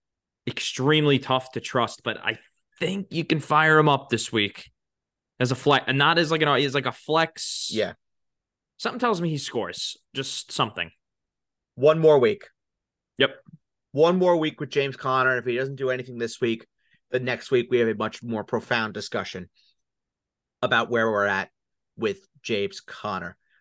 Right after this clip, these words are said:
Speaker 2: Uh, Hollywood Jake, your good buddy.
Speaker 1: I think I would.
Speaker 2: As a flex play, high end flex
Speaker 1: Yeah.
Speaker 2: play,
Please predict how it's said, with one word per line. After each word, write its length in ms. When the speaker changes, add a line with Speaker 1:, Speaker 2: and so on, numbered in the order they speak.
Speaker 2:
Uh, 260
Hollywood 460
Jake, 300
your 100
good 140
buddy. 200
Speaker 1:
I 1120
think 140
I 60
would. 320
Speaker 2:
As 100
a 60
flex 260
play, 260
high 160
end 140
flex 160
Speaker 1:
Yeah. 60
Speaker 2:
play, 160